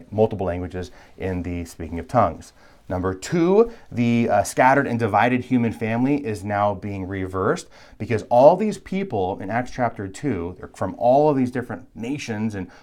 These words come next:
parts of the Roman Empire, they're scattered and now they're coming into the unity of the family of God.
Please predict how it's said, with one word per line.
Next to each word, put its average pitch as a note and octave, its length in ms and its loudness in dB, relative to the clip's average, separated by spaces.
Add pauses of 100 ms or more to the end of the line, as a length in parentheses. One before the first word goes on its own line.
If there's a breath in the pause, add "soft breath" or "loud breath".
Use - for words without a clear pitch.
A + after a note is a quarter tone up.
parts C3 320 0
of A2 60 -6
the F#2+ 80 -4
Roman F#2+ 240 -2
Empire, F#2 600 -4 (360 soft breath)
they're G2+ 100 -4
scattered C3 560 0
and G2+ 180 -4
now A#2 220 0
they're A2+ 100 -2
coming A#2+ 460 -4
into A2+ 420 -4
the F#2 100 -6
unity A2+ 440 -2
of G#2 80 -6
the G2 80 -8
family F2+ 380 -8
of D2+ 100 -14
God. F2+ 340 -6